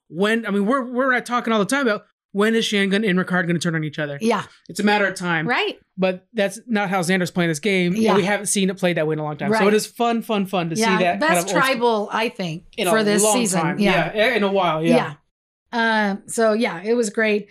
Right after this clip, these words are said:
Speaker 1: <laughs>
Speaker 2: And so, uh, Jeff gave out the buffs to the rest, rest of 'em.
Speaker 1: Yeah.
Speaker 2: They finally have their buffs. And, yeah, that was it.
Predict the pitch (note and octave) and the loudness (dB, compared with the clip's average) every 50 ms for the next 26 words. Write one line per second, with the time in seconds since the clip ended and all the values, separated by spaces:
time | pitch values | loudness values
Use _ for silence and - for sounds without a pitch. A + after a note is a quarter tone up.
0 | - - D3+ C#3 - - - - - B3 A#3+ A#3+ A#3+ A#3 G3+ - - C4 B3 A#3+ | -12 -8 -6 -6 -6 -8 -12 -10 -4 -2 0 0 0 0 -2 0 0 2 2 2
1 | A#3 A#3 A#3 A#3 A3+ A3 G#3+ G#3+ G#3 F#3 A#3 B3 B3 B3 - C4+ C4 C4+ C4+ C4 | 2 2 2 2 2 2 0 0 0 -2 -2 -2 -2 0 0 0 2 2 0 0
2 | C4 - B3 G3+ A3+ A#3 C#4 D#4+ - - - - - - A#3+ A3 G#3+ G#3+ G3+ A3+ | -2 -4 -4 -2 0 0 0 -2 -2 -4 -4 -4 -2 -2 0 0 2 2 2 0
3 | A#3 - - A3 - A3+ A#3 A3 - - B3 A3 B3+ D4 F#4 G4+ F4+ B3+ G#3+ F#3 | -2 -4 -8 -4 0 0 0 0 0 0 0 0 2 0 0 -2 -4 -4 -2 -2
4 | F3+ D#3 - _ _ - - F#3+ F3+ F3 A3+ G#3+ G#3+ A3 A3 G#3 A3 A3+ G#3 F#3+ | -2 -2 -4 _ _ -6 -4 -4 -2 0 0 0 2 2 4 4 4 2 0 0
5 | G3+ G#3 G3 G3 G#3+ A3+ C4 C4+ - - - - _ _ _ _ _ _ _ _ | 0 0 2 2 0 0 0 -4 -6 -12 -12 -14 _ _ _ _ _ _ _ _
6 | _ _ _ _ - A3+ A3 A3 A3 A3+ A3+ A3 A3+ A3+ A3 A#3+ D#4 G4+ A4 G4+ | _ _ _ _ -2 0 2 2 2 2 2 2 0 0 0 2 2 2 0 -2
7 | G#3+ F3+ - A#3 A#3 B3 C#4+ F4 F4 D#4 E4 G#4+ A4+ - | -4 -6 -6 -4 -2 0 2 2 2 2 2 0 0 -2